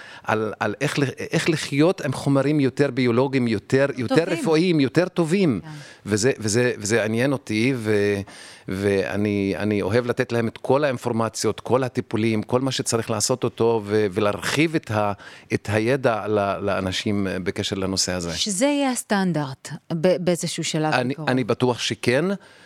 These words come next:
Speaker 1: ואפילו אני רואה אותו, אני, זה,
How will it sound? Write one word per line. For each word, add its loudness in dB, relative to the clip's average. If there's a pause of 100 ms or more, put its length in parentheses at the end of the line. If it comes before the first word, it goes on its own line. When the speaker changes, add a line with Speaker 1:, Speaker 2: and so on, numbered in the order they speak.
(220)
Speaker 1:
ואפילו 2
אני 2
רואה 2
אותו, 0 (420)
אני, 0 (1160)
זה, 2